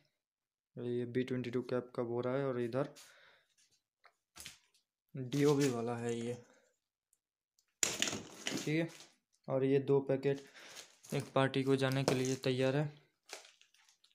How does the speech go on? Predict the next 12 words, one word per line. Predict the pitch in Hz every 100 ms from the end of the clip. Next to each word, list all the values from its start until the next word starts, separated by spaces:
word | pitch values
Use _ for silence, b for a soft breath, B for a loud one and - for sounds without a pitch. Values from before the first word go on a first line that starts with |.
| _ _ _ _ -
ठीक | 143
है | 143
दोस्तों। | 147 147 160 156 _ _ _ _ _ _ _ _ _ _ _ _ _ _ _ _ _ _ _ _ - _ _ _ _ _ _ - _ _ _ _ - - - -
तो | - 123
बारह | 120 123 123 131
वाट, | 135 135 135
नाइन | 135 135 135
वाट | 135 131
जिस | 127 131
किसी | 135 131
को | 135
चाहिए | 135 135 139